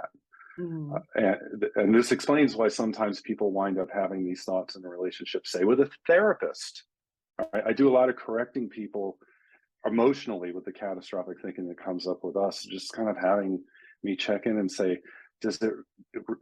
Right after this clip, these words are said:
Speaker 2: right now, d-, are you feeling judgment from me? Are you feeling like I'm gonna,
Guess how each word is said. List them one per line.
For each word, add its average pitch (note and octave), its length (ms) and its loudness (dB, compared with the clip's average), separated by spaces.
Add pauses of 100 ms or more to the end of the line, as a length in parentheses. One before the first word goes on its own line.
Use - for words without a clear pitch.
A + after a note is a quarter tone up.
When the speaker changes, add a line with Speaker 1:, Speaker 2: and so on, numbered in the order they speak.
Speaker 2:
right A#2 260 4
now, G#2+ 560 4
d-, F#2 140 -10 (400)
are G#2+ 100 2
you B2+ 160 2
feeling C#3 400 2
judgment - 480 -2
from D#2+ 160 -10
me? - 140 -16 (140)
Are F2 140 -2
you F#2+ 140 0
feeling G2 420 0
like F#2 220 -2
I'm F#2 140 -2
gonna, F2+ 300 -4